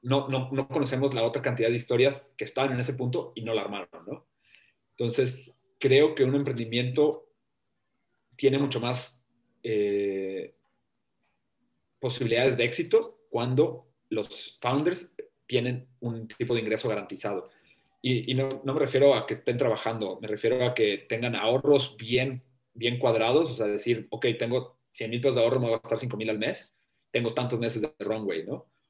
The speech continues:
O, o me están dando dinero a mis papás, o me están pagando la nómina de lo que me debían, etcétera. ¿Y cuál podría ser mi tercer sí o sí?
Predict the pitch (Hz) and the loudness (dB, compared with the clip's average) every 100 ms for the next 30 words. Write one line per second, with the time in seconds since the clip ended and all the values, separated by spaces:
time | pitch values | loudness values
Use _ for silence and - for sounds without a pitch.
0 | _ _ _ _ 120 120 117 117 117 113 | _ _ _ _ 2 6 6 4 2 -2
1 | - _ _ _ _ 110 113 107 90 - | -8 _ _ _ _ 2 2 2 -2 -12
2 | 104 117 117 127 120 123 123 117 127 117 | -10 -8 -4 -4 -2 -2 -2 -2 -2 -4
3 | - 98 - 110 151 156 139 113 110 117 | -4 -10 -4 0 2 2 0 -4 -6 -4
4 | 123 120 120 117 117 107 - 107 107 113 | -2 0 0 2 2 0 -4 -6 -4 -4
5 | 120 113 107 104 98 - 101 101 98 95 | -4 -4 -4 -6 -10 -10 -4 -2 -2 -4
6 | 95 104 101 101 101 143 139 - - 101 | -6 -6 -2 -2 2 2 0 -4 -6 -6
7 | - _ _ _ _ - _ _ 120 120 | -10 _ _ _ _ -20 _ _ -4 -2
8 | 123 123 143 139 151 147 - - 139 127 | -2 2 4 6 4 4 2 0 -2 -2
9 | 107 - 123 123 131 123 - 117 110 | -2 -2 -2 2 2 2 0 -2 -4